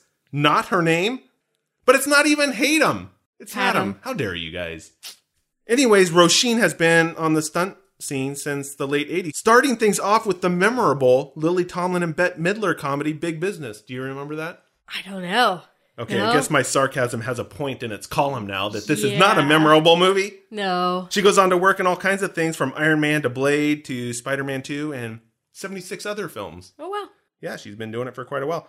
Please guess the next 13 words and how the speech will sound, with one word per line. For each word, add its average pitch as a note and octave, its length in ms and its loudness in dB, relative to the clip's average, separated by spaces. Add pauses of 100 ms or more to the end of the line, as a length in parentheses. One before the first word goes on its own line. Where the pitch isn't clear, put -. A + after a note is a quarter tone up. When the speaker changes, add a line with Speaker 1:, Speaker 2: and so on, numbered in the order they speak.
(220)
Speaker 1:
She's D3 240 -6 (100)
also A3+ 280 2
a - 20 0
bit D3+ 160 4
of D3 100 4
an D3 60 0
actress, F3 400 0
just G#3+ 260 -6
like G3+ 280 0
your G3 400 2 (120)
salsa G#3+ 540 -2
wrestler C3 540 -2
prostitute D#3+ 500 0